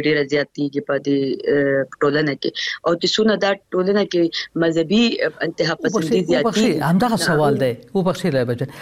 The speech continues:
Speaker 1: نه.
Speaker 2: همدغه مذهبي انتها پسندي چې تاسو ورته وایاستئ، ګوره په دې وروستیو کې په پنجاب کې فرضاً یوې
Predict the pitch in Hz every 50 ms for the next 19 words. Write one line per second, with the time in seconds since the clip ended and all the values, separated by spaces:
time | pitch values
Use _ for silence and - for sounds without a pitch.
0 | - - - 208 208 175 196 240 233 233 208 185 196 185 190 - 180 180 226 220
1 | - - - 165 156 160 156 147 139 139 - - - 147 151 151 147 - - -
2 | 151 131 - - 139 127 127 - 135 127 127 120 117 113 - - 180 175 - -
3 | - - - - 220 202 190 - 170 190 180 175 175 - - - 214 190 - 196
4 | 170 - 151 143 - 143 139 139 165 160 147 143 - 151 143 - 160 139 120 -
5 | 143 139 135 139